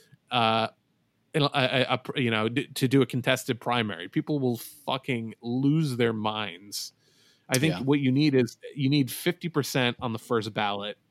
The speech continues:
Speaker 1: to not go to a second ballot. So I don't think, you know, Bernie is gonna get to fifty percent on the first ballot, even if he's in the lead, just 'cause there are several candidates that are gonna eat up a lot of that chunk. But, you know, I,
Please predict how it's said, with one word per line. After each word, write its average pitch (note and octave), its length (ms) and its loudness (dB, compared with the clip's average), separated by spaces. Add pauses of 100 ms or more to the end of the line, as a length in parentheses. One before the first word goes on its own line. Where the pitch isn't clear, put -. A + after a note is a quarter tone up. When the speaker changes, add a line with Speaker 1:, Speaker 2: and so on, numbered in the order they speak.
Speaker 1:
to - 140 -2
not A2 380 -2
go A#2 120 2
to G#2+ 100 0
a G2+ 40 -2
second A2 340 -4
ballot. G2+ 400 -6
So A2 400 -8 (500)
I C3+ 120 2
don't C3 280 2
think, B2 320 -4 (160)
you B2 120 -4
know, G2+ 260 -8 (320)
Bernie B2 360 2
is A2 100 0
gonna G#2+ 180 -6
get A2 220 -10
to - 80 -6
fifty - 280 -6
percent F3 300 -2
on F3 140 2
the E3 60 -12
first F3 220 -2
ballot, E3+ 300 2
even A#2+ 180 0
if A#2+ 100 -2
he's A2 160 -6
in A2+ 60 -8
the G#2+ 100 -8
lead, C3 380 -2
just - 140 -12
'cause G#2+ 140 -6
there G#2+ 320 -4 (640)
are G#2+ 360 2
several C3+ 420 2
candidates C3+ 480 0
that B2 120 2
are A2+ 60 0
gonna G#2+ 140 -6
eat A#2 160 -2
up A2+ 160 0
a A#2 40 -2
lot G#2 260 0
of B2+ 100 2
that B2+ 300 -2
chunk. D3+ 320 -2 (100)
But, G#2+ 320 -2 (500)
you C3 140 -2
know, G#2 260 -8 (160)
I, A#2 120 -6